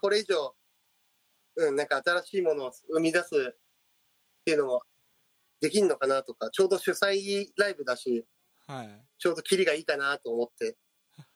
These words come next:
Speaker 1: ていうんで、ちょっとメンバーの方で話し合いまして、
Speaker 2: はい。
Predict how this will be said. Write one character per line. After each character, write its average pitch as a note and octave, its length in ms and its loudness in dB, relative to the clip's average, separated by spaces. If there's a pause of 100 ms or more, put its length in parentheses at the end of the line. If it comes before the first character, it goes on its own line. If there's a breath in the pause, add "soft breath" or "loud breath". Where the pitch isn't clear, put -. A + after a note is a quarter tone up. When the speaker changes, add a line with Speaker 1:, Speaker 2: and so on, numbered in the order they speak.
(180)
Speaker 1:
て - 80 2
い A3 80 6
う A3 40 6
ん A3 60 -2
で、 B3+ 100 -6
ち A#3+ 80 -2
ょ A3+ 40 2
っ - 20 -20
と E3+ 100 -4
メ F3+ 140 2
ン F3 40 -4
バ D#3 140 0
ー C#3 40 -4
の C3+ 60 -8
方 D3 160 2
で B2+ 80 -12
話 C3+ 260 0
し D#3 60 0
合 D3 80 0
い D3 60 2
ま D3+ 100 0
し - 140 -14
て、 D3 360 0
Speaker 2:
は C#3+ 240 -6
い。 F#2 120 -18